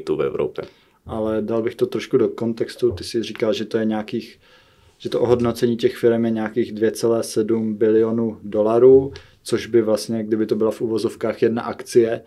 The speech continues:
Speaker 2: tak by to řadilo, eh, tady tu akci mezi vlastně Microsoft a Apple v, eh, v nějaké, eh, hodnotě podle market capu. Microsoft má ohodnocení teďka momentálně nějaké tři biliony dolarů,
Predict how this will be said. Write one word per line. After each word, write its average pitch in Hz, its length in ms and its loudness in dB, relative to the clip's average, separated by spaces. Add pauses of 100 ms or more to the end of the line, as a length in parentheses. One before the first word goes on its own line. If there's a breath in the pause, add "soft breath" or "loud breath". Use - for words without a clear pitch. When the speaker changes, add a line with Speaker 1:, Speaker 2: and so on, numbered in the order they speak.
(280 soft breath)
Speaker 2:
tak 110 140 -4
by 113 140 2
to 110 160 2
řadilo, 110 600 2 (520 soft breath)
eh, 117 460 4 (180)
tady 117 200 0
tu 110 260 4 (560 loud breath)
akci - 400 6
mezi 117 320 6
vlastně 110 280 0
Microsoft 110 720 2
a 120 100 -2 (140)
Apple 110 260 2
v, - 140 -12 (240)
eh, 117 40 -6 (220)
v - 100 -14
nějaké, 113 320 0 (880 loud breath)
eh, 110 400 0 (340)
hodnotě 113 760 0
podle 107 400 0
market 104 400 -2
capu. 123 400 6
Microsoft 110 640 -2
má 110 140 -4
ohodnocení 107 840 -4
teďka 110 280 -4
momentálně 107 600 -4
nějaké 104 340 -6
tři - 260 2
biliony 110 440 2
dolarů, 101 440 0